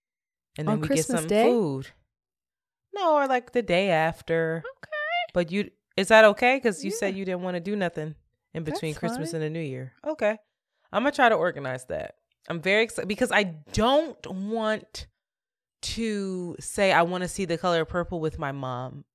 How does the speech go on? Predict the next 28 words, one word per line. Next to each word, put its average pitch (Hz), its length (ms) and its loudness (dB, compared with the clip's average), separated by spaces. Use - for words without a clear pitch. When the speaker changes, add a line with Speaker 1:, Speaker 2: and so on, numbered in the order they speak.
Speaker 1:
'Cause 175 180 -4
she's 240 320 -4
gonna, 214 380 -2
if 196 80 2
I 190 100 8
say 277 260 2
that 285 140 6
in 240 80 -4
front 233 140 0
of 220 40 -2
her, 226 80 2
she's 277 120 -6
gonna 262 100 -6
be 302 80 2
like, 302 80 0
"Well, 392 300 10
all 349 60 2
right, 508 260 12
let's 453 180 6
go." 494 380 6
And 156 100 0
then 160 140 -8
I'm 190 180 -2
gonna 160 220 -10
be 151 100 -14
like, 151 240 -10
"Ugh." 226 200 -12
Mm. 254 500 -8